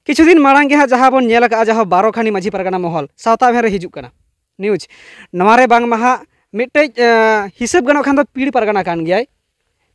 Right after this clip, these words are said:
ᱛᱤᱸᱜᱩ ᱠᱮᱫᱮᱭᱟ ᱠᱚ। ᱩᱱᱤ ᱢᱤᱫᱴᱮᱱ ᱯᱤᱲ ᱯᱟᱨᱜᱟᱱᱟ ᱦᱩᱭ ᱠᱟᱛᱮᱫ ᱢᱤᱫᱴᱮᱱ ᱫᱤᱥᱚᱢ ᱨᱮ, ᱢᱤᱫᱴᱮᱱ ᱦᱚᱲ ᱫᱤᱥᱚᱢ, ᱢᱟ, ᱫᱤᱥᱚᱢ ᱨᱮᱱᱟᱜ ᱡᱟᱦᱟᱸ ᱵᱤᱪᱟᱹᱨ, ᱢᱮᱱᱫᱚ ᱥᱩᱯᱨᱤᱢ ᱠᱳᱨᱴ ᱨᱮᱱᱟᱜ ᱵᱤᱪᱟᱹᱨ ᱯᱚᱧᱪᱟᱭᱮᱛ ᱨᱮ ᱵᱤᱪᱟᱹᱨ ᱦᱩᱭᱩᱜᱼᱟ,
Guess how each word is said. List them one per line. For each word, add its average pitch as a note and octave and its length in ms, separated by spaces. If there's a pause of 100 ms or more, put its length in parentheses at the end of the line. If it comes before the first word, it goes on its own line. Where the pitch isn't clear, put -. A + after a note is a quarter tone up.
ᱛᱤᱸᱜᱩ C4 200
ᱠᱮᱫᱮᱭᱟ A3+ 300
ᱠᱚ। B3 160 (440)
ᱩᱱᱤ B3+ 260
ᱢᱤᱫᱴᱮᱱ D4+ 380
ᱯᱤᱲ C4+ 240
ᱯᱟᱨᱜᱟᱱᱟ C4+ 280
ᱦᱩᱭ B3+ 180
ᱠᱟᱛᱮᱫ C4+ 300 (540)
ᱢᱤᱫᱴᱮᱱ A#3 260
ᱫᱤᱥᱚᱢ C4 560
ᱨᱮ, B3 340
ᱢᱤᱫᱴᱮᱱ A3+ 220
ᱦᱚᱲ A#3 140
ᱫᱤᱥᱚᱢ, A#3+ 420
ᱢᱟ, A3 180
ᱫᱤᱥᱚᱢ G#3+ 260
ᱨᱮᱱᱟᱜ C#4 120
ᱡᱟᱦᱟᱸ B3+ 140
ᱵᱤᱪᱟᱹᱨ, G#3+ 280
ᱢᱮᱱᱫᱚ G#3+ 180
ᱥᱩᱯᱨᱤᱢ C#4 360
ᱠᱳᱨᱴ C#4+ 140
ᱨᱮᱱᱟᱜ C#4+ 140
ᱵᱤᱪᱟᱹᱨ A#3 240
ᱯᱚᱧᱪᱟᱭᱮᱛ A3 320
ᱨᱮ B3 80
ᱵᱤᱪᱟᱹᱨ A3 200
ᱦᱩᱭᱩᱜᱼᱟ, A3+ 280